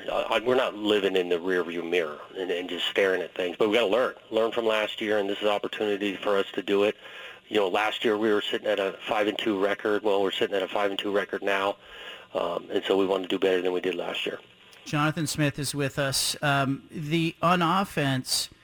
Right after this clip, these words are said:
Speaker 2: you know, Damian Martinez has been good. He's had some big runs for you guys. Is,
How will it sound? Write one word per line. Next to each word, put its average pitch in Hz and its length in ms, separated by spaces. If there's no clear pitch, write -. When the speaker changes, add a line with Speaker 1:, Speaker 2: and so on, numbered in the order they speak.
Speaker 2:
you 156 120
know, 135 320
Damian 185 300
Martinez 147 460
has 120 120
been 110 220
good. 107 320
He's 131 200
had 135 160
some 135 140
big 143 280
runs 123 320
for - 100
you 104 120
guys. 104 560
Is, 151 280